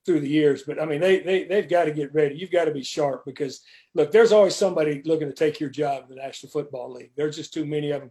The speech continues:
coming up. You know, every day is an interview in the National Football League. So they're, they're, they're getting ready. The thing as a coach, you know, that you just want 'em to come in because basically that first day, you know, of everybody that's, that, that shows up, the first time you show up for a practice,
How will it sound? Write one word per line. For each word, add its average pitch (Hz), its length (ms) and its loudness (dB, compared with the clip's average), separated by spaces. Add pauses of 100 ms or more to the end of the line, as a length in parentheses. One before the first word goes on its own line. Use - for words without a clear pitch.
coming 139 240 -12
up. 131 240 -14 (480)
You 143 80 -10
know, 143 60 -6
every 165 260 -2
day 170 140 0
is 151 160 -6
an 160 80 -2
interview 139 440 -4
in 139 120 -10
the 135 80 -10
National 139 340 -6
Football 143 380 -8
League. 131 160 -12
So 196 100 -2
they're, 247 240 4
they're, 262 180 4
they're 233 200 2
getting 156 260 -4
ready. 139 300 -6 (320)
The 175 80 0
thing 330 320 2
as 165 100 4
a 170 80 0
coach, 165 420 -2
you 165 60 -4
know, 151 200 2
that 143 140 -2
you 180 60 -10
just 165 220 -6
want 175 140 2
'em 151 40 -4
to 143 80 -6
come 160 300 -2
in 160 300 -2 (340)
because 185 260 4
basically 262 520 2
that 220 260 0
first 233 320 2
day, 202 460 2 (400)
you 175 100 -6
know, 156 160 2
of 151 280 0 (260)
everybody 190 440 2
that's, 160 400 -2 (160)
that, 160 160 -10
that 160 160 -12
shows 190 340 -2
up, 196 240 4
the 151 60 -10
first 180 260 -6
time 175 160 -6
you 151 80 -12
show 175 220 -2
up 170 100 -10
for 170 140 0
a 160 80 -2
practice, 160 760 -2